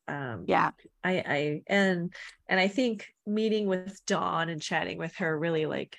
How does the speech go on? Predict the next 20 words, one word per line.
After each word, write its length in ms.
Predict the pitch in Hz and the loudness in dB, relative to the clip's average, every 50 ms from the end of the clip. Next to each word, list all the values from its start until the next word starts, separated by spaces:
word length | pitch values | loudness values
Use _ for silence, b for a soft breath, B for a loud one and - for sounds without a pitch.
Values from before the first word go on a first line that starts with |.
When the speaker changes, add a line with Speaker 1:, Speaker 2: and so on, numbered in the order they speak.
| - _ - | -20 _ -8
Speaker 1:
kicked 260 | - 202 196 - - | -6 -6 -6 -4 0
me 100 | 185 196 190 | 2 2 2
into 140 | 156 151 | 2 4
gear, 280 | - 170 160 165 160 165 | 6 6 8 8 6 6
Speaker 2:
Inspired 80 | 165 165 | 6 8
Speaker 1:
like, 300 | 143 135 135 151 - - | 8 6 6 6 2 -2
Speaker 2:
us. 60 | - - _ - | -8 -10 _ -4
Speaker 1:
yeah, 500 | 285 233 226 240 220 196 180 180 180 202 214 - _ _ - | 0 4 6 6 6 6 6 4 4 2 0 -4 _ _ -2
to, 320 | - 214 208 196 175 185 202 B B 294 285 277 262 B _ | 2 4 4 4 2 0 -4 B B -10 -10 -10 -10 B _
gave 200 | - 208 208 208 | 2 4 4 4
me 100 | 190 202 | 4 2
a 60 | 196 180 | 0 2
little, 460 | 180 180 170 160 156 156 - - - - | 2 2 2 2 0 0 -4 -8 -10 -6
little 200 | 190 185 180 165 | -4 -2 -2 -2
more 220 | 170 170 160 160 | -2 -2 -2 -4
fire, 720 | 165 - - 175 170 156 156 156 147 147 143 - - - - - _ - | -4 -2 0 2 2 2 2 0 0 -2 -4 -4 -6 -10 -12 -18 _ -6
um, 420 | 165 156 147 139 135 147 143 - - | -4 -2 -2 -2 -2 -4 -6 -6 -6
of, 300 | - 147 143 151 156 - 180 | -4 -2 -2 -2 -4 -4 -2
like, 260 | 165 156 156 151 - | -2 -2 -2 -2 2
well, 440 | 240 240 240 202 180 165 175 175 - | 2 4 6 6 4 4 2 0 -4